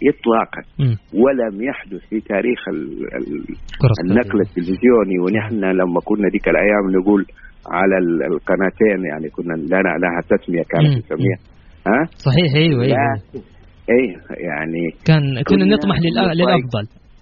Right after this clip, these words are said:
Speaker 1: نطمح للأفضل.
Speaker 2: صحيح.
Speaker 1: أنا متأكد، متأكد إنه يعني بالنسبة لي، آه، وزير الرياضة وقبله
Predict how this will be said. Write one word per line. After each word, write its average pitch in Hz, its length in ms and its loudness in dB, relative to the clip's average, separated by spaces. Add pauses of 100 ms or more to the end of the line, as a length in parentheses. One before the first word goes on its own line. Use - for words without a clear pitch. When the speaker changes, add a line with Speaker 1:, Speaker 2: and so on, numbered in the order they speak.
(640)
Speaker 1:
نطمح 131 320 -2
للأفضل. 107 400 -2 (120)
Speaker 2:
صحيح. 110 140 -2
Speaker 1:
أنا 139 140 -4 (120)
متأكد، - 720 -2
متأكد - 500 -2 (120)
إنه 73 200 -2 (260)
يعني 69 280 -2
بالنسبة - 460 0
لي، 92 100 6 (600)
آه، 80 200 2
وزير 95 400 4
الرياضة 78 460 -2 (140)
وقبله 76 520 0